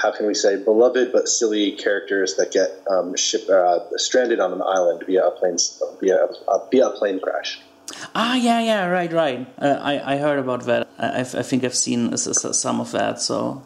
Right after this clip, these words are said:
Speaker 2: the, that's, yeah, that's awesome. You know, it's, it's always cool to, uh, hear what, uh, some people are currently working on.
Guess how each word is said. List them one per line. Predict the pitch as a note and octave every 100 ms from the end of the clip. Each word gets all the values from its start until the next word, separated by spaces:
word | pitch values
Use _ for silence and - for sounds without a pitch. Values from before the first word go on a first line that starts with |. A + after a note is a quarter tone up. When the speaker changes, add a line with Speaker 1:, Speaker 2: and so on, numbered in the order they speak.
| -
Speaker 2:
the, | C#3 C3+
that's, | F3 -
yeah, | G3 E4+
that's | C4 -
awesome. | F3 D3+ D3 C3+ E3+
You | F#3
know, | C#3+ D3
it's, | D#3 D#3
it's | D#3
always | D#3+ D#3+
cool | - D#3
to, | D3 D3 C#3 B2
uh, | C3 C3 B2+ A#2 - -
hear | - D#3+ C#3
what, | C3+ C3+
uh, | C3
some | C3 C#3+ C3+
people | D3 C#3 C3
are |
currently | C3+ E3 D3 C#3
working | B2 B2+ D3+ C#3+ A2+
on. | G2 B2+